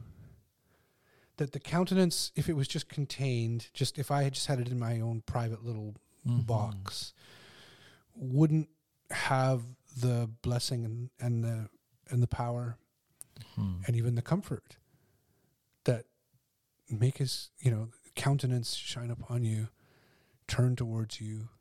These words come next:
Speaker 1: grant you peace. So now go in the name of the Father and the Son and the Holy Spirit. That,
Speaker 2: Mm-hmm.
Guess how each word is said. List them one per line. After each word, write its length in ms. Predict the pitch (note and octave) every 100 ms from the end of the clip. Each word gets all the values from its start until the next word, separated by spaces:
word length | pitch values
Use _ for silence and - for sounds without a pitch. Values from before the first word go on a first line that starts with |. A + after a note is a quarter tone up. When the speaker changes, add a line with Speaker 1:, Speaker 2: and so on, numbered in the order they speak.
| _ _
Speaker 1:
grant 300 | - A#2 A#2
you 80 | C3
peace. 200 | - A#2
So 200 | - -
now 240 | A#2 A2 G#2+
go 300 | G#2+ G2+ G#2 - - _ _ _ _ _ _ -
in 60 |
the 80 | A2
name 260 | G#2 G#2+ A2
of 60 |
the 80 | G#2
Father 360 | - G#2 G#2 G#2
and 120 | G#2
the 60 | G#2
Son 200 | - G#2
and 140 | G2+
the 40 |
Holy 220 | G2 G2+ G2+
Spirit. 460 | - A#2 G#2 G2+
That, 140 | A2+
Speaker 2:
Mm-hmm. 100 | F#2+